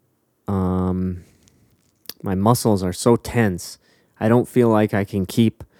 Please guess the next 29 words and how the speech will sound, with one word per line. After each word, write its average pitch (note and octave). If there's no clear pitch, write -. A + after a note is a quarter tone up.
uh, F#2+
doing A2+
the A2
dishes." F#2
So A2
instead A2
of G#2
running B2+
out B2
of A2+
the G#2+
room A#2
to, G2+
to A#2
do A#2+
something A2
else G#2+
to G#2+
distract A#2
yourself G#2
or F#2+
try A2+
to G2
make A#2
your G#2
muscles G#2
not A2+
feel A2
tense, G2+